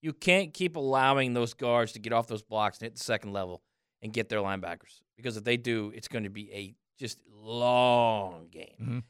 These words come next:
Speaker 1: 'Cause then they're gonna start hitting stuff over the top. You can't stop the run, you're dead. And, and I mean, they know that, which means they're gonna be put in some tough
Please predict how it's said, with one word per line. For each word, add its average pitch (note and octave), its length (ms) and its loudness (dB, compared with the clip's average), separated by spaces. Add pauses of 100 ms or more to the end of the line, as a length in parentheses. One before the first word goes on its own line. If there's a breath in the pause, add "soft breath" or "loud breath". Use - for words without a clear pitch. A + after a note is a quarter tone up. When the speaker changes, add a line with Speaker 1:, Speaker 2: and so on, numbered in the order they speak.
(100)
Speaker 1:
'Cause A#2+ 100 -4
then B2+ 100 2
they're C3 100 0
gonna B2 120 -2
start A#2+ 200 2
hitting B2 140 -6
stuff - 240 -6
over G#2+ 160 -6
the G2 80 -4
top. F#2+ 300 -12 (400)
You F3+ 100 -6
can't F#3+ 220 6
stop E3 240 6
the C3 80 -4
run, C3 180 0
you're G#2 100 -4
dead. G2 260 -10 (300)
And, A#2 300 -8
and A#2 320 -6 (100)
I A#2+ 140 -4
mean, C#3 140 -2
they B2 120 4
know G#3 220 10
that, C#3 320 4 (280)
which B2+ 160 -10
means D#3 200 2
they're D#3 80 8
gonna E3+ 100 2
be F3+ 100 8
put D#3+ 220 4
in E3 80 0
some D#3 320 0 (360)
tough - 560 4